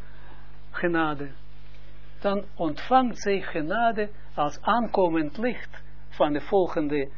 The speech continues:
van de volgende traptreden, dat is dan Zeeranpin. Ontvangt zij dan, eh, chassadim. Dat heet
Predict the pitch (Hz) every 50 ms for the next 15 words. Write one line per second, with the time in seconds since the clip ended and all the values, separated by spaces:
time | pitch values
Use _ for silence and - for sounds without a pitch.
0 | - - - - - - - - - 175 151 143 139 143 139 135 - - 185 170
1 | 160 - 156 143 131 139 135 - 269 269 240 - - 143 147 135 127 123 131 131
2 | 151 143 131 - 160 151 143 135 147 151 147 143 139 135 131 131 127 - 135 127
3 | 127 - - 180 151 - - 254 254 240 196 175 180 175 156 170 165 165 170 175
4 | - - - - - - - - - - - - - - 185 170 165 160 156 156
5 | 151 151 147 143 139 - - - - - - - - - - - - 196 185 -
6 | 226 196 175 180 180 185 - - - - - - - - - - - - - -
7 | - - - - - 233 247 - 151 180 208 208 208 - -